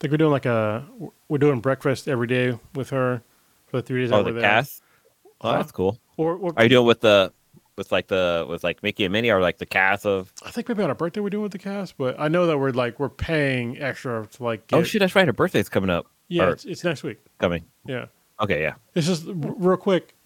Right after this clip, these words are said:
Speaker 1: um, if you go back, what, five years ago, um, today was the day that we got the call five years ago that there was somebody in Texas that wanted to match with us.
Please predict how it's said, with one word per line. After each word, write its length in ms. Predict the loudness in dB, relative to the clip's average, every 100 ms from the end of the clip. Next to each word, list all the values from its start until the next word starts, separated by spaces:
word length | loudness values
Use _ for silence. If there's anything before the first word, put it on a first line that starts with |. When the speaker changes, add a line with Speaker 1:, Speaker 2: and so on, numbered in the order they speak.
| _ -2
Speaker 1:
um, 540 | 0 0 -2 -4 -12 _ _ _ _ _ -14
if 120 | -12
you 80 | -2
go 160 | 0
back, 420 | 2 2 0 -2 -12
what, 360 | -8 -6 -6 -10
five 580 | -20 -20 -4 0 0 0
years 420 | 0 2 0 -2 -6
ago, 640 | -8 -2 0 0 -2 -6 _ _ _ _ _ _ _ _ -6
um, 560 | -2 -2 -2 -6 -10 -14 _ _ _ -20 -20 -8
today 440 | -6 0 2 2
was 240 | 2 2
the 100 | 2
day 540 | 0 0 0 0 -2 -6 -6
that 140 | -4
we 120 | 0 0
got 160 | 0
the 80 | -2
call 580 | -10 -2 0 0 -4 -10 _
five 240 | -4 -2
years 220 | -2 -4 -4
ago 400 | -6 -8 -12 -16 _ _ _ _ _ _ _
that 100 | -4
there 100 | -2
was 120 | -2
somebody 340 | -2 0 2 0
in 80 | 0
Texas 600 | -2 -2 -6 -12 -12 -20 _ _ _ -14
that 560 | -4 -2 0 -2 -6
wanted 300 | -4 -2 -2
to 40 | -2
match 240 | -4 -4
with 120 | -8
us. 320 | -12 -14 -16